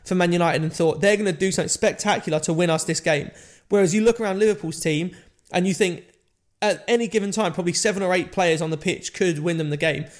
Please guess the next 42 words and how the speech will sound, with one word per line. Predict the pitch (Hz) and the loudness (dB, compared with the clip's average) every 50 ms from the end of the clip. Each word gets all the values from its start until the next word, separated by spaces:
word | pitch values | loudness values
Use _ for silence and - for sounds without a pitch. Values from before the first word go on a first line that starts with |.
| - - | -18 -6
And | - 190 202 | -2 2 2
in | 220 | 2
the | 214 214 208 | 4 4 2
end, | 190 180 180 175 | 2 0 -2 -4
it | - 180 | -4 -4
was | 160 170 180 | -2 0 2
Alisson | 180 190 185 165 - 151 147 | 2 2 2 0 -2 -4 -4
that | 151 147 147 | -4 -4 -2
did | 170 160 | -2 -2
it, | 160 - - - | -2 -4 -2 -4
which, | 170 170 - 202 | -2 0 2 0
I | 175 | 0
mean, | 170 170 165 135 175 | 0 0 -4 -4 0
wasn't | 185 202 220 - 196 170 156 | 0 2 4 4 2 0 -2
that | 165 143 147 | -4 -4 -4
expected. | - - - - 147 - - 175 156 147 | -4 -6 -2 -2 -2 -2 -2 -6 -4 -2
But | 175 | -2
I | 185 | -2
think | 180 220 208 | 0 0 0
it, | 190 196 190 196 - - - - - - - | -2 -2 -4 -6 -14 -20 -20 -20 -20 -10 -6
it's | 190 - 208 | -4 0 0
a | 190 | 0
good | - 208 214 | 2 2 0
example | 196 170 208 208 202 202 165 | 0 0 0 -2 -2 -2 -4
of | 165 143 | -6 -8
the | 156 | -8
difference | 151 - 190 202 - 180 180 - | -4 -2 -2 -2 -2 -6 -10 -10
between | - 156 - - 185 175 160 | -10 -12 -4 -2 -2 -2 -2
the | 165 165 | -4 -4
two | - 165 160 | -4 -6 -4
squads | 143 - - 196 170 151 151 | -6 -4 -2 -2 -2 -2 -4
in | 160 170 | -6 -4
that | 175 165 156 - - - _ _ _ _ - | -2 -4 -4 -4 -8 -20 _ _ _ _ -8
Liverpool's | - 202 226 220 214 - 196 175 - | -2 -2 0 0 0 -4 -4 -6 -6
squad | - - 185 165 | -4 -4 -2 -2
is | 160 147 - - - - | -2 -6 -8 -12 -14 -18
f-, | - - | -16 -12
chock | - - - - 226 190 - - | -8 -8 -4 -2 -2 -4 -4 -4
full | - 180 240 | -6 -4 -4
of | 247 | -2
match | 175 175 175 - - - | -2 -2 -4 -4 -4 -8
winners. | 165 151 156 160 165 160 | -8 -6 -6 -6 -8 -8